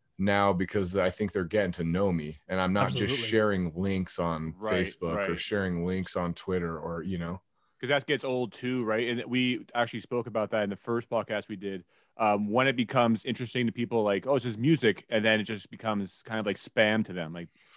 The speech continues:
Speaker 3: another fucking link, another, another just song. Um, and this is why we thought this would be fun, 'cause we,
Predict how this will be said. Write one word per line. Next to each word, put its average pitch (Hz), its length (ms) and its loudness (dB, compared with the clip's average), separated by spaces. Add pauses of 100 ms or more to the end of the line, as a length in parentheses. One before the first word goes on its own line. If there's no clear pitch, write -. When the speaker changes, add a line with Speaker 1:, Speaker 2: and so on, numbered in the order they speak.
(140)
Speaker 3:
another 120 340 6
fucking 113 300 2
link, 92 240 0
another, 113 400 4
another 113 380 4
just 107 240 -4
song. 98 460 4 (440)
Um, 113 480 4 (400)
and 123 140 2
this 143 120 0
is 135 120 -2
why 135 220 8
we 127 100 2
thought 123 180 4
this 120 140 -2
would 120 60 -10
be 110 60 -6
fun, 131 280 -2
'cause 113 340 -6
we, 113 460 -4